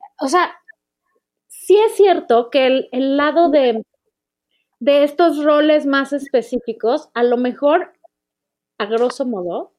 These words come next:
son más sencillos. Esto es lo que te toca y te callas. Pero, y aquí viene mi gran pero, mi abuela eligió hacer eso,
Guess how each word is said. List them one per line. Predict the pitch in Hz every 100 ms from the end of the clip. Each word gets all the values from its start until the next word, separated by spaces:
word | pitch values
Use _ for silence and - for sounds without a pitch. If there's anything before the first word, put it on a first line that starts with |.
| _ -
son | - 466 427
más | 381 381
sencillos. | 370 330 311 381 302 240
Esto | 285 339
es | 339
lo | 330
que | 277
te | 247
toca | 240 233 240
y | 247
te | 233
callas. | 233 359 240 - _ -
Pero, | 277 254 196 233 - -
y | 190
aquí | 202 208
viene | 214 214
mi | 196
gran | 185 190 202
pero, | 226 160 185 - _ _ _ _ _ -
mi | 180
abuela | 180 262 330 302
eligió | 262 233 233 - 311 269 - -
hacer | 180 - 190
eso, | 196 185